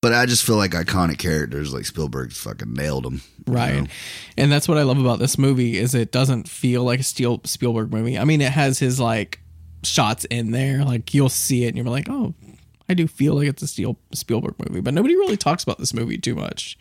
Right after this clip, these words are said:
Speaker 1: Who's, who's in it? Like, anybody I know?
Speaker 2: Dennis Weaver.
Speaker 1: Fuck, when did this movie come out?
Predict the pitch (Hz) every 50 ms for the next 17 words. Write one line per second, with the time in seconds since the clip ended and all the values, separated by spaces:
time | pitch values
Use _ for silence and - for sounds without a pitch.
0 | - - - 117 139 139 113 92 - 101 120 120 110 107 113 123 139 156 - -
1 | - - 67 76 71 67 78 85 82 82 82 80 80 85 104 156 147 - - 127
2 | 135 127 123 123 127 - 110 110 113 - - - - - - - - - - -
3 | - - - - _ _ _ _ _ - - 117 - - - 107 139 123 107 92
4 | 78 73 - - 87 101 90 76 64 - - - 60 62 58 - - - 57 -